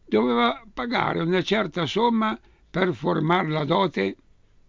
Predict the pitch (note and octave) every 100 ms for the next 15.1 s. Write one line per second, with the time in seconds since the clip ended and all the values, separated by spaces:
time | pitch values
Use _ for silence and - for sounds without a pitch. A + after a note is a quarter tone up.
0 | _ - _ _ - - F3 D3+ D3 B2+
1 | G3+ E3+ F3+ G3 E3 D3+ D3+ D#3+ D3+ D3
2 | C3 C#3+ C3+ C#3+ C3 A#2 A2+ - - _
3 | _ _ _ _ - - - D3 E3+ E3
4 | C#3+ D#3+ G3 - E3+ F3 E3 D3 C3+ D3+
5 | C#3+ C#3+ C#3 C#3+ C#3 C#3 - D#3 E3+ C#3
6 | C#3+ C3+ C#3 C3+ - - - - _ -
7 | B2+ C#3+ - D3 C#3 D3 D#3 C#3+ C3 A#2+
8 | D#3 D3 - C3+ B2 F#3 C#3+ B2 D3+ D3
9 | C#3+ B2+ B2+ C3 B2 C3 C#3+ B2+ B2+ A#2
10 | D3+ D3 C#3 C3+ C3 C3 - C3 A#2 D#3
11 | E3+ C#3 C3 - - - _ _ _ D3+
12 | C#3+ C#3 C3 D3+ D3 D3+ D#3 C3 D#3+ D#3
13 | - B2 C3 B2+ B2+ B2 C#3 C3+ C#3 C3+
14 | B2+ B2 A2+ C3 B2+ C3 C#3+ E3+ C3+ -